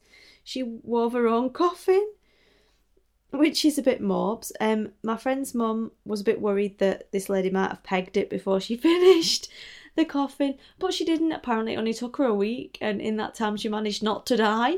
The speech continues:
which was, uh, which always good, always good. And <laughs> the words that English people are, well, she's Scottish, but British people use for dying really make me laugh. Pegged it is one, kicking the bucket is another one.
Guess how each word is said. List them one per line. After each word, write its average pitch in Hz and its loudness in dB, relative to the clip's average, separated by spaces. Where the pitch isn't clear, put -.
which - -4
was, 254 -6
uh, 262 -2
which 277 -8
always 285 0
good, 220 -4
always 262 -6
good. 220 -10
And 220 2
<laughs> 269 2
the - -4
words 311 0
that - -2
English 262 -4
people 247 -4
are, 208 -2
well, 175 -2
she's 190 -6
Scottish, - -6
but - -6
British 208 -4
people 220 -6
use 190 -4
for 180 -2
dying 196 2
really 185 -2
make 185 -4
me 196 -6
laugh. 175 -6
Pegged 208 -4
it 190 2
is 190 -4
one, 175 -2
kicking 233 -2
the 202 0
bucket 185 -4
is 180 -6
another 175 -6
one. 170 -6